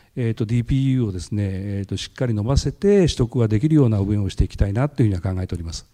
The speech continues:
ただ、あの、リートの環境、マーケット環境だとか、不動産の、えー、取得環境なんかもいろいろ変わってくるかと思いますけれども、まあ、いずれにしても投資家の皆様にご納得いただけるような、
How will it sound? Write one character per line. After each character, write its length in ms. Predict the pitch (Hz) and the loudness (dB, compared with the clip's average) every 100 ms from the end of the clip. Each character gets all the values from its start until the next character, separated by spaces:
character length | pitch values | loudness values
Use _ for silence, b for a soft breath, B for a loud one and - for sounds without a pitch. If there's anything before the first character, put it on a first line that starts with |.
| b b b | b b b
た 80 | - | 0
だ、 100 | 165 | 2
あ 20 | |
の、 160 | 131 123 | 2 2
リ 100 | 165 | 2
ー 40 | |
ト 100 | 175 | 2
の 80 | 190 | 2
環 240 | 175 180 180 | 4 4 4
境、 260 | 196 190 | 2 2
マ 120 | 185 | 4
ー 20 | 175 | 2
ケ 60 | |
ッ 20 | 175 | 2
ト 80 | |
環 160 | 190 214 | 2 2
境 120 | 170 | 2
だ 100 | 123 | 0
と 100 | 113 | 0
か、 100 | 107 | 0
不 80 | - | 2
動 120 | 120 | 2
産 200 | 131 127 | 2 2
の、 220 | 127 123 - b b b | 2 0 -2 b b b
え 60 | 127 | -6
ー、 260 | 113 113 107 | -4 -4 -4
取 100 | - | -2
得 120 | 123 | 0
環 160 | 151 139 | 2 2
境 120 | 127 | 2
な 100 | 101 | -2
ん 60 | 92 | -2
か 80 | |
も 80 | 92 | -4
い 40 | 98 | 0
ろ 100 | 110 | 0
い 20 | |
ろ 100 | 107 | 0
変 100 | 131 | -4
わ 40 | |
っ 20 | 147 | -4
て 120 | 180 | 0
く 60 | 165 | 0
る 80 | |
か 100 | 107 | 0
と 80 | 101 | -4
思 140 | 95 107 | -4 0
い 20 | |
ま 160 | 139 | 0
す 80 | 135 | 0
け 60 | 131 | -2
れ 60 | |
ど 100 | 101 | -4
も、 260 | 117 156 127 b b b b _ | -2 -2 -2 b b b b _
ま 120 | 156 | 4
あ、 20 | |
い 20 | |
ず 100 | 135 | 6
れ 80 | 175 | 6
に 60 | 180 | 6
し 60 | |
て 100 | - | 6
も 160 | 269 185 | 4 4
投 140 | 156 | 4
資 80 | 151 | 4
家 80 | 160 | 4
の 100 | 156 | 4
皆 160 | 156 185 | 4 4
様 220 | 180 175 | 2 2
に 240 | 196 180 | 2 0
ご 160 | 175 127 | 2 2
納 120 | 135 | 4
得 240 | 131 131 | 2 0
い 40 | 127 | 4
た 100 | 143 | 4
だ 100 | 143 | 4
け 120 | 160 | 2
る 60 | 190 | 0
よ 120 | 220 | 0
う 20 | |
な、 300 | 180 147 120 | 2 2 0